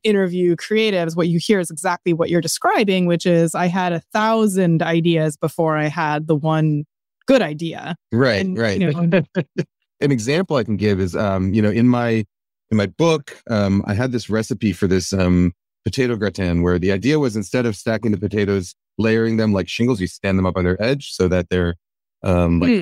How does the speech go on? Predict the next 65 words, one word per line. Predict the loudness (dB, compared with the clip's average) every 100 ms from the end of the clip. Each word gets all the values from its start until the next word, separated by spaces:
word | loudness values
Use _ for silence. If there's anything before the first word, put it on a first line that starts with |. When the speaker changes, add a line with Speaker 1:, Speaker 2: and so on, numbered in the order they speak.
| 0
Speaker 2:
fanned | -2 2 2 2
out, | 0 0 -2
right? | -2 -2
And | -2
so | 0
when | 2 2
you | -2
bake | -2 -2 -2
this, | -6 -6
yeah, | -2 0
and | 2
then | 2
you | 2
do | 2
it | 2
in, | 0
like, | 2
a | 0
normal | 0 0
gratin, | -2 -2 -4
like, | -4 -10 _ _ _
cream, | -2 2 2 2
a | 2
little | 2 2
bit | 2
of | 0 -2 _ _ _
cheese, | 0 2 4 2
um, | 0 0 2 2 0 -2 -2
garlic, | 0 0 -2
thyme, | -4 0 0 0
salt | -2 -2
and | -2
pepper, | -2 0 0 -2 -6 _ -2
milk, | 0 0
and | 0
then | 2 2
you, | 0 -4 _ _ -2
and | -2
then |
you | 0
bake | 0 0
it. | 0 -2
But | -2
as | -2
you |
bake | -2 -2 0
it, | -2
like, | -4 -6
the | -6
top | -4 -2 -2
edges | -6 -4
of | -6
the |
potatoes | -8 -2 0 0 -2 -4
kind | -4 -2
of |
dry | -2 -2 -2
out | -2
and | -4
turn | -6 -4
crispy | -4 0 0
like | 0 -2
potato | -4 -2 -2
chips. | -4 -8 -12 _ _ _ -4
And, | -2 -2